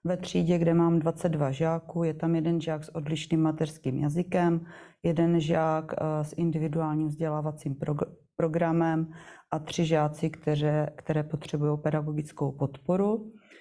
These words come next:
Ocitli, ocitli jsme se vlastně uprostřed několika hodinového bloku,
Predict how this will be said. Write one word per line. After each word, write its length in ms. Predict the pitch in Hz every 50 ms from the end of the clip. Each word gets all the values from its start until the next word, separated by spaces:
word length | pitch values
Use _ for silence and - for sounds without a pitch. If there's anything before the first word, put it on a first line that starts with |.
| - - _ _ _ -
Ocitli, 420 | 185 180 - 208 202 - 196 190 190
ocitli 420 | 190 185 180 - - - 196 190
jsme 160 | 190 190 190
se 160 | 185 190 196 185
vlastně 380 | 175 185 175 180 - 190 185
uprostřed 1080 | - 185 156 - - 170 170 170 170 175 - - - - - 185 175 170 170 170 160 160
několika 520 | 165 156 156 156 - 170 165 165 - 175
hodinového 760 | 170 165 170 151 156 170 170 170 160 170 170 180 175 190 190
bloku, 800 | 160 143 143 139 139 143 143 - - 185 180 180 180 180 180 180